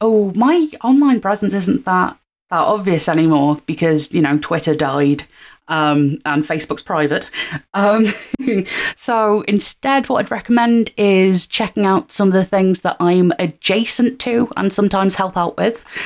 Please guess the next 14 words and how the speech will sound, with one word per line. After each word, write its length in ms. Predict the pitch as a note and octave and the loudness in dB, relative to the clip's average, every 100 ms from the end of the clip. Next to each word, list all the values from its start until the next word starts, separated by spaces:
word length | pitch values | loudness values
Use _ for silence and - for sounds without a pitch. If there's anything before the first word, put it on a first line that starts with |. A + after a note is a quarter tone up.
| - - - | -12 -12 -4
Um, 300 | F3+ F3 F3 | 2 2 2
so 140 | G3+ | 0
that 160 | F#3 F3+ | 0 0
would 180 | F3 | -2
be 320 | F#3 F3 F3+ E3+ | -2 0 2 2
Skeptics 560 | - A3 - G#3+ - | -2 -4 -4 -4 -2
in 100 | G3+ | 0
the 60 | F#3+ | 0
Pub 300 | F#3+ F#3 E3 - | 0 -2 -2 -2
Online, 640 | F3+ E3+ D#3+ F3+ A#3 B3+ - - - - - | 0 2 2 2 0 -2 -12 -20 -20 -10 -2
um, 520 | E3+ E3 D#3+ E3 - | 0 2 2 0 0
which 300 | F3 - - | -2 -2 -2
is 460 | F3 E3+ E3 - - _ - | 0 2 2 -2 -6 _ -2
basically, 760 | F3 D3+ F3 - E3+ E3 D3+ | 0 0 -2 0 0 2 -2